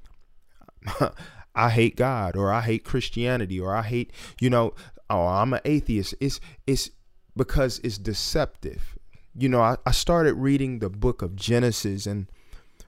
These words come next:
one of the things that I noticed, um, in the, in the start of Genesis three, when Satan or the serpent first starts talking with the woman,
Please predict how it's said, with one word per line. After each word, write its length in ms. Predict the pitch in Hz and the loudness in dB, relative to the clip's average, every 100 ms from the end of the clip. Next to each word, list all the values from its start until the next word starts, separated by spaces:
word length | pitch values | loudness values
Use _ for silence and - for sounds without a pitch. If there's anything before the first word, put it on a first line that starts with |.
| - | -8
one 220 | 107 135 | 0 2
of 100 | 151 | 2
the 80 | 135 | -2
things 480 | - 135 127 120 - | -2 0 2 0 -2
that 140 | 107 | -2
I 140 | 104 101 | 0 0
noticed, 800 | 104 113 123 123 110 - - - _ _ _ _ _ _ _ | 2 4 4 4 2 -2 -8 -14 _ _ _ _ _ _ _
um, 340 | 104 101 95 - | -2 0 -2 -2
in 120 | 113 | 0
the, 240 | 110 92 - | 0 -2 -4
in 120 | 110 101 | -4 -4
the 120 | 98 | -4
start 420 | - - 123 127 | -4 0 2 2
of 120 | 104 | 0
Genesis 600 | 95 113 110 101 104 95 - | -2 -2 -2 -2 -6 -8 -6
three, 320 | 110 127 123 | 2 4 4
when 380 | 107 110 101 98 - _ _ _ _ _ _ | 2 0 -2 -4 -12 _ _ _ _ _ _
Satan 580 | - - - 139 135 117 | -10 -2 2 2 2 0
or 160 | 110 104 | 2 0
the 100 | 98 | -2
serpent 580 | - 139 143 - 117 - | -2 2 2 2 -4 -4
first 360 | - 113 104 | -2 -2 -2
starts 420 | - 113 107 - | -4 -2 -2 -4
talking 460 | - 120 117 110 107 | -4 -2 -2 -4 -4
with 180 | 101 - | -4 -4
the 100 | 92 | -4
woman, 520 | 104 151 156 117 110 | -2 0 0 -2 -6